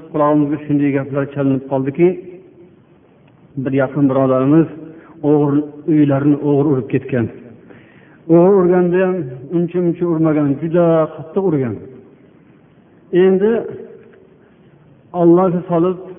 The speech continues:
qo'ldan kelgancha u yoqqa, bu yoqqa borgan, kelgan, deydigani degan, arz qiladigan joylarga borgan.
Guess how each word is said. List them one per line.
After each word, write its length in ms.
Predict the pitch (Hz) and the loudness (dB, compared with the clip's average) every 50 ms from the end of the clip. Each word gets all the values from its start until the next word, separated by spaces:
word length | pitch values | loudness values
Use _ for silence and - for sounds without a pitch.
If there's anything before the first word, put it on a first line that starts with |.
| - - - | -20 -20 -18
qo'ldan 340 | - - 190 185 180 190 202 202 | -4 -2 0 2 2 2 2 0
kelgancha 480 | 175 185 180 180 170 165 170 - 180 175 | 0 0 0 2 2 0 0 -2 -6 -4
u 100 | 175 165 | 0 0
yoqqa, 300 | 170 160 156 160 - 190 | 0 0 0 -4 -4 -4
bu 120 | 190 156 | -2 0
yoqqa 260 | 156 151 151 - 170 175 | -2 -2 -4 -4 -6 -4
borgan, 420 | 147 143 143 143 135 139 160 165 156 | -2 0 0 0 0 0 -2 -2 -2
kelgan, 420 | 156 - 143 131 143 160 165 160 151 147 - - - - - - - - - | -2 -4 -6 -4 -2 0 0 0 -2 -4 -6 -14 -20 -20 -20 -20 -20 -20 -18
deydigani 560 | - 127 147 151 139 143 143 143 139 143 165 165 | -6 -2 -2 0 0 0 0 2 2 2 2 2
degan, 400 | 143 139 135 135 156 156 156 156 165 151 - - - - - - - - - - - | 2 0 2 2 2 2 2 0 -2 -4 -6 -10 -18 -20 -20 -20 -20 -20 -20 -20 -14
arz 260 | - 139 151 160 156 | -8 -6 -6 -6 -6
qiladigan 440 | 156 - 151 151 143 131 143 151 151 135 | -8 -8 -6 -6 -4 -4 -4 -4 -4 -4
joylarga 420 | 139 135 135 135 127 123 143 156 | -4 -4 -4 -4 -4 -4 -6 -4
borgan. 500 | 135 131 131 135 139 135 156 160 156 151 | -2 0 0 0 2 2 2 2 2 0